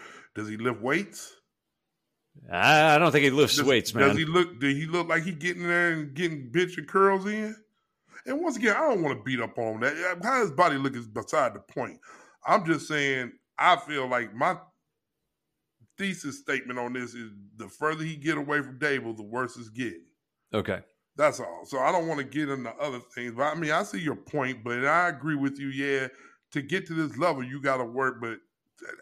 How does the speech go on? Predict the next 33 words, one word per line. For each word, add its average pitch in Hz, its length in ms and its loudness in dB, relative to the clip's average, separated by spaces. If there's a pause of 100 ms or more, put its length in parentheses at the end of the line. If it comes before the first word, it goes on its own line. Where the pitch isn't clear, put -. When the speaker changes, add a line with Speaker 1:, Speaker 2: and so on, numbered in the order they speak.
Speaker 1:
I 165 120 6
feel 165 220 -2
like, 143 160 0
once 151 200 -6
again, 143 380 -6
he's 131 220 -10
stupid. 120 720 -8
Don't 175 220 0 (100)
admit 123 480 -2
that. - 240 -10 (680)
Like, 139 300 4 (120)
Speaker 2:
<laughs> - 160 -20
Speaker 1:
Cam 156 840 2
Newton 175 240 -6
and 156 80 -4
all 156 240 0
that. 151 80 -2
"Oh, 131 140 0
I 139 140 2
don't," 143 500 -2
and, 113 340 -14 (180)
uh, 117 260 -4 (200)
Johnny 156 240 4
Manziel, 151 640 -2
if 117 80 -12
you 143 100 -12
watch 151 280 0
his, 143 160 -6
uh, 135 300 0 (360)
Netflix 156 560 -2
documentary, 147 800 -2
"Oh, 165 220 0
I 139 80 2